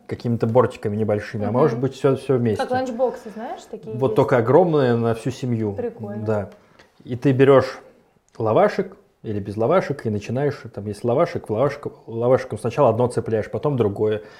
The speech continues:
Speaker 1: И все это себе в рот запихиваешь.
Speaker 2: Такой, знаешь, делаешь, э, салат у себя во рту.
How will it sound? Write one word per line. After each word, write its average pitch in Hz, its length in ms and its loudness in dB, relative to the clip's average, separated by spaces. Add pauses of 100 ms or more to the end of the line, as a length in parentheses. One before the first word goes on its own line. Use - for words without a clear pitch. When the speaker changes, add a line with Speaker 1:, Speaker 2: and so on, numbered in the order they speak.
(460)
Speaker 1:
И 113 60 -10
все - 220 2
это 143 180 4
себе 123 440 2
в 107 80 -6
рот 113 180 4
запихиваешь. 101 320 -4
Speaker 2:
Такой, - 160 -4
знаешь, 349 200 -6
делаешь, 233 240 -4 (120)
э, 254 100 -10
салат 240 420 -6
у 214 40 -16
себя 208 280 -16
во 202 160 -18
рту. 214 220 -20